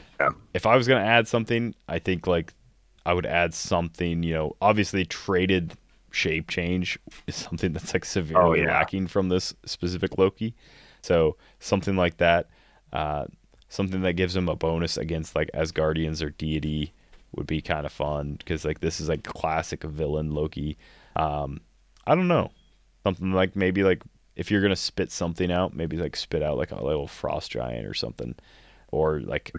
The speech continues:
Speaker 2: a
Speaker 1: Okay.
Speaker 2: free barrier. I don't know. There's a ton of things that you can do with Loki's. Uh, he has no mind control to speak of either, which is
Speaker 1: There you
Speaker 2: a
Speaker 1: go.
Speaker 2: classic Loki power. So there's so many options when it comes to traits for this guy,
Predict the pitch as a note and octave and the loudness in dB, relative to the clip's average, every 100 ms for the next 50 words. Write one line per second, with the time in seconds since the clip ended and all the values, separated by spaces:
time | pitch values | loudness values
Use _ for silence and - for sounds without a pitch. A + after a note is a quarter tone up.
0 | - E2+ - - G2+ F2+ D#2+ D2+ D2 D2+ | 2 4 4 0 -2 -2 -4 -6 -4 -6
1 | D2 D2 C#2+ - - F2+ D#2+ C2+ C2+ F#2+ | -6 -6 -8 -12 -4 0 0 -4 -2 2
2 | G#2 G#2 - G#2 G#2 G2+ - E2 - E2+ | 2 0 0 4 4 2 0 -6 -4 -2
3 | D#2+ D#2 C#2+ D2+ E2+ D2 D#2 D2+ C#2+ D2+ | -2 -4 -4 -4 -4 -4 -4 -4 -4 -6
4 | - D2+ - - - - _ C2+ C2+ F2 | -4 -6 -8 -16 -20 -20 _ -8 -6 2
5 | G2 G2 F2+ F2 D#2+ D#2 D#2 F2 F#2+ E2+ | 4 4 2 0 0 -4 -2 -2 -2 0
6 | G2+ G2+ G2+ - G#2 - G#2 F2 D#2+ F#2 | 0 0 -2 -4 -2 0 0 0 0 0
7 | G2+ A2+ _ - - _ _ E2 D#2 D#2 | 0 -4 _ -20 -20 _ _ -4 -2 -4
8 | - F2+ F2 B1+ E2 D#2+ - - D#2 D#2+ | 0 0 0 0 0 0 -2 -2 0 0
9 | E2+ E2 E2 D#2+ D#2+ - C2+ - - - | 0 0 2 2 2 0 -2 -2 -10 -20
10 | - - E3 - C3 A2+ G#2+ F2 D#2+ D#2+ | -8 2 4 6 4 4 4 2 2 0
11 | - F2 E2 F2+ E2 - E2+ D#2 - - | 0 -2 -2 0 0 0 -2 -4 -4 0
12 | D#2+ - D#2+ E2+ - D#2+ D#2+ | 0 -2 -2 0 2 2 2